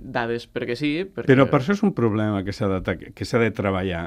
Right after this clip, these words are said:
Speaker 2: però no com una utilització política només en les
Speaker 1: Mhm.
Speaker 2: eleccions. Aquest és el problema. O sigui, a mi em sembla bé que tothom pugui discutir, tu pugui comentar. Però si és un, si realment és un problema, que es posin a treballar. I si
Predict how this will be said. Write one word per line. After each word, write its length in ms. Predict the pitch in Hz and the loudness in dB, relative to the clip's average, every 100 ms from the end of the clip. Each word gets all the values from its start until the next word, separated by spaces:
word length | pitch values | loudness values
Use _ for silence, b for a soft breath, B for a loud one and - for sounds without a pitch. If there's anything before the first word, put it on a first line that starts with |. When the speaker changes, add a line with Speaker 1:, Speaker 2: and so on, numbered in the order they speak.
| - - | -10 -2
Speaker 2:
però 200 | 107 110 | 2 4
no 140 | 131 | 4
com 140 | 139 202 | 4 2
una 140 | 117 104 | 2 0
utilització 540 | 101 95 95 90 98 | -2 -4 -4 -4 -4
política 460 | 101 101 101 101 101 | 0 -2 -2 -6 0
només 580 | 127 135 139 139 139 123 | 4 10 12 12 10 6
en 100 | 104 | 0
les 140 | 101 98 | 0 0
Speaker 1:
Mhm. 60 | |
Speaker 2:
eleccions. 500 | 92 90 107 85 - - | -2 -4 -8 -10 -12 -10
Aquest 340 | 101 151 185 | 2 2 2
és 100 | 175 | 0
el 80 | 127 | -2
problema. 400 | - 85 76 80 | -4 -6 -6 -8
O 40 | |
sigui, 140 | - 87 | -8 -2
a 40 | |
mi 80 | 135 | 0
em 100 | 180 | 0
sembla 280 | - 85 76 | -2 -8 -4
bé 100 | 143 | -2
que 100 | 185 | -2
tothom 300 | 87 - 80 | -6 -10 -10
pugui 240 | 82 80 | -10 -10
discutir, 560 | 73 - 90 78 87 82 | -10 -12 -14 -8 -8 -8
tu 120 | 87 | -10
pugui 300 | - 90 85 | -8 -8 -8
comentar. 460 | - 78 78 - - B B B - | -10 -10 -10 -12 -16 B B B -12
Però 100 | 92 | -4
si 80 | 139 | 0
és 60 | |
un, 120 | 233 - | 0 -2
si 200 | - 123 | 4 4
realment 480 | 110 117 156 180 127 | 6 2 2 2 0
és 100 | - | -2
un 140 | 92 | -4
problema, 680 | 92 82 80 78 69 131 247 b b b b b - - - - - - _ | -4 -8 -6 -8 -4 -2 -2 b b b b b -20 -20 -20 -20 -20 -20 _
que 80 | 92 | -8
es 60 | 90 | -6
posin 340 | - 85 87 | -6 -4 -4
a 60 | 87 | -6
treballar. 520 | - 78 85 123 127 - b b - | -8 -8 -2 0 -2 -6 b b 0
I 160 | 135 123 | 2 2
si 320 | - 123 | 0 0